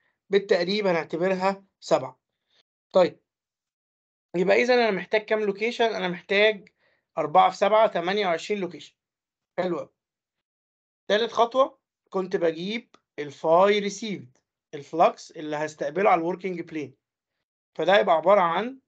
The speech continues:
ال E في الاريا. ال E اللي هي الالومينيشن جيفن ب مية lux، والاريا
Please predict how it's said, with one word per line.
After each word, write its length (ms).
ال 140
E 160
في 100
الاريا. 400
ال 80
E 200
اللي 120
هي 80
الالومينيشن 800
جيفن 360
ب 40
مية 280
lux، 500
والاريا 640